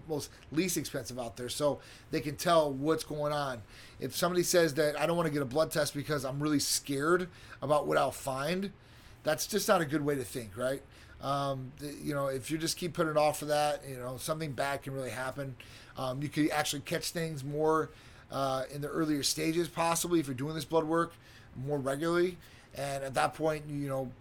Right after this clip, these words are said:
could possibly get a resolution or a fix to it a lot quicker, or not have to do something really bad or have things spread. All right. Uh, Health Glow Tanning Spa in the house. What's up? How you guys doing? Are you guys all dark? I hope you guys are all tan.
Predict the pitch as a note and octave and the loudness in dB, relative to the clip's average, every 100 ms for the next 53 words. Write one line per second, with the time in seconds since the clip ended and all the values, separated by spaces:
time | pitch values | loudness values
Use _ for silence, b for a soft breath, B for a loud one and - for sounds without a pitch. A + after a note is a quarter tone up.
0 | - - C#3 A#2+ D3 D3 D3 D3+ C3+ C#3+ | -18 -6 -6 -2 -2 -2 0 0 0 0
1 | C#3+ B2+ D3+ C#3+ C#3 B2 D#3 D3+ - C#3+ | 0 0 -2 -2 -4 -6 -4 -6 -4 -4
2 | B2+ B2+ A#2+ D#3+ D#3 E3 D3 B B B | -2 -4 -4 -6 -2 0 0 B B B
3 | - C3+ C#3 C3 C3+ B2 A#2+ A#2+ B2+ A#2 | -4 -2 -2 -4 -6 -8 -6 -6 -6 -10
4 | A2+ A2+ A2+ G2+ C3+ C3 A#2 B2+ B2 A#2+ | -10 -10 -6 -2 -2 -2 -2 -2 -2 -6
5 | A2 - C3 B2 G#2 - B B B G#2+ | -8 -8 -4 -4 -4 -14 B B B -6
6 | B2 C#3+ - B B B B - C3 C#3 | -2 -2 -2 B B B B -12 -6 -4
7 | C#3 C3+ B2+ D#3+ F3 - F3+ F3+ - F#3 | -2 -4 0 2 2 4 6 6 8 8
8 | A#3 B3 F3+ - F3+ E3 D#3+ D3 D3+ C#3+ | 10 8 6 10 10 10 6 6 6 6
9 | F3+ A#3+ F#3+ A3+ G#3+ D3 G3 G3+ G3+ E3+ | 6 8 12 12 12 10 8 8 6 6
10 | A3 E3+ D#3+ F3 F3 F#3+ E3+ G3+ B3+ B3+ | 6 6 6 6 8 6 10 12 12 8
11 | - B B B B C#3 F#3+ G3+ E3+ D#3+ | 0 B B B B 2 4 6 6 6
12 | D#3 - D3 D3+ | 4 4 0 -2